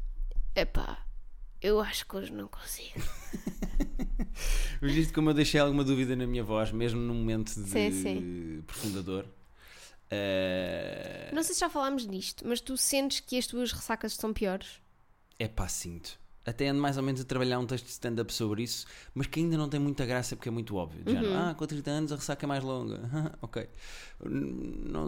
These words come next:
Speaker 2: ainda não estou bem a sentir esse texto, mas sinto.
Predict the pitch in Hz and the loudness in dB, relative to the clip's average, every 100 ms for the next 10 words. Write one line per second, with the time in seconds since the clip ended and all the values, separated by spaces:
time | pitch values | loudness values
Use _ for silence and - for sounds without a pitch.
0 | 143 143 143 143 143 143 143 - 131 117 | 0 2 2 2 2 2 2 2 0 0
1 | 98 101 - 80 - - - 123 135 143 | 0 0 -2 -6 -6 -12 -6 2 4 2
2 | - - - 170 156 - | 0 0 2 4 2 -2